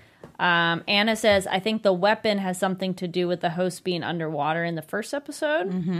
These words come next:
Speaker 2: mm-hmm.
Speaker 1: Good point, good point. Um, uh, Buck Lodi, uh, says, "I'm thinking it could be anything from a huge server farm full of data to a fallout shelter."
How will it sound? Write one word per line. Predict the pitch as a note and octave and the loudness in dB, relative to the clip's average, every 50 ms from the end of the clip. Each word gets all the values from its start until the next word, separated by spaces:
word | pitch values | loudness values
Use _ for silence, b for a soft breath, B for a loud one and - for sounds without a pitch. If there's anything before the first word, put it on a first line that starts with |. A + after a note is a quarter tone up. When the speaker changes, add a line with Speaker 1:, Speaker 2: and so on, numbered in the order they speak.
| A3+ | -2
Speaker 2:
mm-hmm. | C4+ C4 A3 F#3+ | -2 -2 -4 -2
Speaker 1:
Good | E3+ F#3+ F#3 F#3+ A3 | 0 0 0 0 0
point, | - - - A#3+ B3 | -4 -6 -10 -10 -10
good | - - - - | -12 -14 -14 -12
point. | - F#3+ G3 A#3 - - B B B B B B B B - | -10 -10 -8 -8 -10 -12 B B B B B B B B -2
Um, | F#3+ G3 G3 G3 F#3+ F#3+ F#3 F#3 F3+ F3+ F3+ F3 E3+ D3+ F#2 - _ _ _ _ _ _ _ _ - - _ _ _ _ - | 0 2 4 4 4 4 4 2 0 0 -2 -4 -6 -8 -10 -14 _ _ _ _ _ _ _ _ -20 -20 _ _ _ _ -4
uh, | - F#3+ F#3+ F#3+ F#3 F#3 F3+ F3+ F3+ F3+ F3 F3 F3 E3+ E3+ E3+ C3+ - - - - G#2 G#2 - - - G2+ A#2 - _ _ _ _ _ _ _ _ _ _ _ _ _ _ _ _ _ _ _ _ _ _ _ _ _ _ - | 0 2 4 6 6 6 6 6 6 4 4 2 2 2 0 0 -2 -4 -6 -12 -16 -20 -20 -20 -20 -20 -20 -20 -20 _ _ _ _ _ _ _ _ _ _ _ _ _ _ _ _ _ _ _ _ _ _ _ _ _ _ -2
Buck | G3 F#3+ - - | -2 -2 -2 0
Lodi, | F#3+ G3 G3+ G3+ G#3+ B3+ C4+ C#4+ D#4 D#4+ | 0 2 2 2 0 -2 -2 -2 -2 0
uh, | C#4+ - - A3 G#3 G3 F#3+ F#3 F#3 F3+ F3+ E3 F#3 | 0 2 4 4 6 8 8 8 6 6 4 4 2
says, | F#3 - A3 G#3+ G#3 F#3+ | 0 0 0 0 2 0
"I'm | - G3 G3+ | 0 -2 -2
thinking | - A3+ A#3 A3 A#3+ A3+ | -2 -2 0 2 0 0
it | G#3 - | 0 -2
could | A#3 G3+ | -2 -2
be | A3 - | -2 -2
anything | - - G3+ A3 A#3+ A#3+ - C#4+ C4 B3 | 0 0 0 0 0 0 -2 -2 -4 -2
from | - B3+ A3+ | -2 -2 -2
a | G#3+ | -2
huge | G#3 - A3+ G#3 F3+ | -2 -2 -2 -2 -2
server | - - - - G#3 G#3 G#3 A#3 C4 C4+ | -4 -6 -2 0 0 0 2 0 -2 -2
farm | - - C#4+ C#4 D4+ D#4 D#4+ D#4 C#4+ | -2 -4 -4 -2 0 0 0 0 0
full | - A#3+ G#3 F#3+ | -2 0 0 0
of | F3 E3+ | 0 0
data | - F3+ E3 E3+ F#3 G#3 G#3+ G#3+ | 0 2 4 4 4 2 0 -2
to | - F#3+ | -4 -6
a | E3+ | -6
fallout | E3 - E3 E3 E3+ F3+ F#3+ F3+ - | -4 -2 -2 0 0 0 0 -2 -4
shelter." | - G#3+ A3 A3 - C#4+ D#4+ G4+ | -6 -6 -6 -4 -6 -8 -8 -8